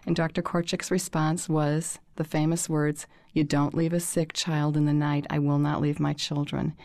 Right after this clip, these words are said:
He knew the fate they faced. He had heard it. The rumors were all around that they would be eventually transported to be killed, and he chose to stay with those children. He sent Mister Newley back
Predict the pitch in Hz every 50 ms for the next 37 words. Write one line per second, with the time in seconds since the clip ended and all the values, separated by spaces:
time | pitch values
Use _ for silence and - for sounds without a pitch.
0 | - - - - - _ - - - - 240 208 185 170 160 151 151 143 143 139
1 | 139 139 143 156 156 - - - 180 165 156 - - 156 147 139 143 143 147 -
2 | - 151 143 143 - - 139 139 151 160 - - - - - - - - - -
3 | _ _ - 180 165 170 165 156 151 156 143 143 143 147 165 170 - 226 - -
4 | 175 160 160 156 151 151 151 151 156 160 - - - - - _ _ - 175 170
5 | - - 151 147 151 151 143 147 139 139 143 147 151 151 151 156 151 147 151 156
6 | 156 - _ - 170 170 - 165 156 160 151 151 156 - - 160 156 - - 156
7 | 147 147 - - - 151 147 151 151 156 156 165 156 - - 170 147 147 147 151
8 | - - - - - - - 170 180 190 185 - - 190 180 185 196 196 - -
9 | 190 - - 196 180 180 185 185 185 - 180 180 180 - - - 196 196 196 -
10 | 170 160 165 170 180 170 170 - - 151 151 170 190 - - - - - - -
11 | 180 - - 170 170 165 165 175 180 185 185 175 165 156 156 156 -